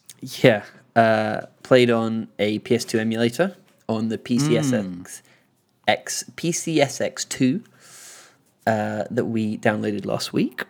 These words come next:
Speaker 1: for last week's episode. Go give it a listen. Um, and
Speaker 2: You were like, "Louis,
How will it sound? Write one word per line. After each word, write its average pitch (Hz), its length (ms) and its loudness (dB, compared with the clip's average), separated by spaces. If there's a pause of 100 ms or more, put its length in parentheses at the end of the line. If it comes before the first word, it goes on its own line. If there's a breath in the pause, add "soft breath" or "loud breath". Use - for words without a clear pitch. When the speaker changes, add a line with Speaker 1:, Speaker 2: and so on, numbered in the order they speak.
(120)
Speaker 1:
for - 140 -6
last - 280 -2
week's - 160 -8
episode. - 400 0
Go - 80 -2
give - 180 -4
it - 60 -8
a - 20 0
listen. - 280 -2 (640 loud breath)
Um, 127 580 4 (520)
and 160 460 6
Speaker 2:
You 139 100 -2
were 156 80 0
like, 135 300 -2
"Louis, 165 520 -2